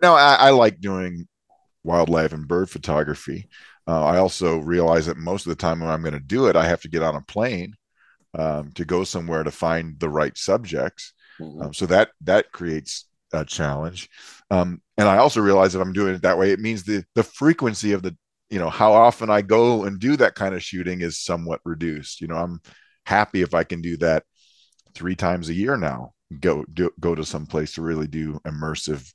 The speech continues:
Speaker 1: bird photography, for example, 'cause we just don't have that here, at least not where we live. So the question is, is, you know, so there's all this good glass out there. How the heck do you afford it? <laughs>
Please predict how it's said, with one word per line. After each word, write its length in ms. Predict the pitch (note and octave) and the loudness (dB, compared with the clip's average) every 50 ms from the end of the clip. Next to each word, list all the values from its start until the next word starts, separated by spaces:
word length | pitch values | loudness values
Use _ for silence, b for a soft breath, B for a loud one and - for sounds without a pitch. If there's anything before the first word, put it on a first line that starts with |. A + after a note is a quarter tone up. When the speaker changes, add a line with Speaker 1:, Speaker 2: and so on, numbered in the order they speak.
| _ _ _ _ _ - | _ _ _ _ _ -16
Speaker 1:
bird 300 | C#2 D#2+ D#2+ E2 E2+ D#2+ | -12 -8 -8 -8 -8 -8
photography, 640 | - D2+ - - C#2+ C#2+ C#2+ C#2 C#2+ C#2 - D2+ D2 | -10 -10 -8 -6 -6 -6 -6 -8 -12 -12 -10 -12 -14
for 260 | - - - C#2+ C#2+ | -12 -12 -14 -12 -12
example, 500 | D2 B1+ C2+ C#2+ C#2 C#2 - - - C#2 | -14 -14 -12 -12 -12 -12 -12 -14 -16 -14
'cause 160 | - - D#2+ | -12 -10 -8
we 100 | E2 F#2+ | -6 -6
just 180 | F#2+ G2 F2+ - | -6 -8 -8 -6
don't 180 | F2+ F2 D#2+ | -6 -8 -6
have 300 | - - E2 E2 E2 D#2 | -4 0 0 0 0 0
that 200 | D2+ D2 A1 - | -2 -4 -4 -4
here, 320 | - - D2 C2+ C2+ C2 - B B B B B B B B B B - | -6 -8 -10 -10 -10 -12 -14 B B B B B B B B B B -6
at 80 | D2+ D2 | -4 -2
least 240 | D#2 E2 D2 - | -2 -2 -4 -2
not 260 | E2+ D#2+ D2+ C#2+ - - _ | -2 -2 -2 -2 -2 -6 _
where 160 | - D2 C#2+ | -12 -12 -10
we 180 | C#2 C2+ D#2 D#2 | -8 -8 -6 -6
live. 360 | C#2+ C#2 C2 B1+ C2 B1+ - _ _ _ _ _ _ _ _ _ _ _ _ _ _ _ _ _ B B B B B B B _ _ _ _ _ _ - | -6 -6 -6 -8 -10 -12 -14 _ _ _ _ _ _ _ _ _ _ _ _ _ _ _ _ _ B B B B B B B _ _ _ _ _ _ -2
So 420 | - - D3 C#3+ C3 B2 A#2 - _ _ _ _ _ _ _ _ _ _ _ _ _ _ _ _ _ _ _ - | 4 8 10 10 10 10 8 6 _ _ _ _ _ _ _ _ _ _ _ _ _ _ _ _ _ _ _ -4
the 80 | A2 | -4
question 400 | - - D#3 F3+ - - C3 A2+ | 0 4 4 4 4 4 2 2
is, 200 | A2 G#2+ G#2 G2 | 2 2 2 2
is, 340 | G#2 G2 F2+ E2 - - - _ _ _ _ _ _ | -2 -4 -4 -6 -10 -12 -14 _ _ _ _ _ _
you 80 | G#2+ F2+ | -4 -2
know, 100 | F2 E2 | -2 -4
so 200 | E2 - G#2 G2 | -2 0 0 2
there's 180 | G2 A2 A2 | 2 2 4
all 120 | A#2+ A#2+ C3 | 4 4 4
this 160 | A#2+ G#2+ F2+ | 2 0 0
good 200 | - G#2 G2 E2+ | 0 -2 -2 0
glass 300 | F#2 G2 G#2 A2 A2 G#2+ | 2 4 4 4 2 0
out 120 | F2+ D2+ | -4 -4
there. 120 | E2+ E2 D#2+ | -4 -6 -2
How 180 | F2+ A2+ A#2 | 0 0 2
the 100 | A#2+ G2 | 2 2
heck 200 | D#2+ A2 G#2+ - | 0 0 -2 -4
do 80 | - F#2 | -6 -8
you 140 | F2 D#2+ D2 | -8 -8 -8
afford 380 | D2 - - F#2+ G#2 G#2 F2+ - | -10 -8 -4 -2 0 0 0 -4
it? 100 | - - | -6 -4
<laughs> 160 | - - - | -4 -4 -4